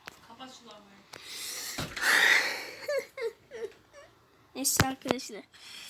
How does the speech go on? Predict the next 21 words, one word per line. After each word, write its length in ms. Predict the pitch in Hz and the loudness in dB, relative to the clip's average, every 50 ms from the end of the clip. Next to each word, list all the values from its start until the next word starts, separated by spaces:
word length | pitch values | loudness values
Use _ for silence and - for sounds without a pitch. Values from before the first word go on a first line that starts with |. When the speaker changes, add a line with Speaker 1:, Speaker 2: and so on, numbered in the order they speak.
| - - - - - - - - - - | -14 -14 -14 -12 -14 -14 -16 -18 -8 -2
Speaker 2:
Nerede 300 | 285 294 302 311 294 294 | 0 4 6 6 6 6
kalmıştık? 600 | 285 269 254 262 262 254 - - - 339 330 - - - _ _ _ _ _ _ _ _ _ _ - _ _ _ _ _ _ - - _ _ | 6 4 4 4 4 2 2 4 4 4 4 2 -4 -12 _ _ _ _ _ _ _ _ _ _ -20 _ _ _ _ _ _ -20 -20 _ _
Üç 200 | 285 254 - - | -4 -2 -2 -2
yüz 100 | 254 254 | 0 4
altı, 280 | 269 254 262 262 - 339 | 4 4 4 6 6 6
yüz 240 | 330 302 302 294 - | 6 8 6 6 4
kırk 240 | - 285 269 - | 2 -2 -4 -2
sekiz, 440 | - - 262 - 320 339 359 370 - | -4 -4 0 2 4 4 6 4 4
kırk 320 | - - 311 302 294 - - | 2 2 0 0 0 2 2
bir 80 | 339 | 4
otuz 320 | 320 302 269 254 247 233 233 | 4 4 2 0 0 0 0
dört. 300 | 233 220 - - - - _ - - - - - - - - - _ _ | -2 -4 -4 -8 -12 -12 _ -20 -20 -20 -20 -20 -20 -20 -20 -20 _ _
Kırk 280 | - - 294 269 - - _ _ _ _ | -8 -6 -6 -6 -6 -10 _ _ _ _
bir 400 | 302 285 277 294 311 320 320 320 - - - _ _ _ _ _ _ _ _ _ _ _ _ - | -2 0 2 4 4 2 2 0 -4 -12 -20 _ _ _ _ _ _ _ _ _ _ _ _ -8
otuz 640 | 214 240 247 - 262 254 262 262 254 240 233 226 | -8 -8 -6 -4 -4 -2 -2 -2 -4 -4 -2 0
dört. 480 | 247 240 233 226 254 - - - - - _ _ _ _ - - _ - - - - _ - - _ - - - _ _ _ _ - | 0 0 0 -2 -4 -8 -10 -10 -10 -12 _ _ _ _ -20 -20 _ -10 -10 -10 -10 _ -16 -20 _ -20 -20 -20 _ _ _ _ -6
Evet, 120 | 269 269 | 2 2
tamam. 240 | - 262 233 208 233 - _ _ _ _ - _ _ _ _ _ _ _ _ _ _ _ _ _ _ _ _ _ _ _ _ _ _ _ _ _ _ _ _ _ _ _ _ | 2 4 2 0 -6 -8 _ _ _ _ -20 _ _ _ _ _ _ _ _ _ _ _ _ _ _ _ _ _ _ _ _ _ _ _ _ _ _ _ _ _ _ _ _
Bir 60 | 262 | -2
dakika 240 | 247 247 240 - 233 | 0 0 0 0 -2
lan. 140 | 262 262 | -4 -4